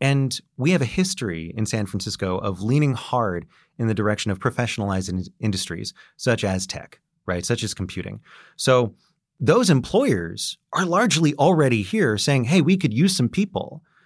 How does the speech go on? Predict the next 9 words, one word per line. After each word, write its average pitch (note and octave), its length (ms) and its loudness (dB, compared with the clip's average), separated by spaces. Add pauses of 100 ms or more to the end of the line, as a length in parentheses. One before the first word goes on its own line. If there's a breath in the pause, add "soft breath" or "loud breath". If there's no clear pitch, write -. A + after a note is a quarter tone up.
(120)
So - 140 0
there's F3 220 4
a E3+ 40 -2
desire D#3+ 800 0 (200)
for C3+ 200 2
what B2 200 2
this A#2+ 200 -2
would G2+ 340 -4
produce. - 640 -4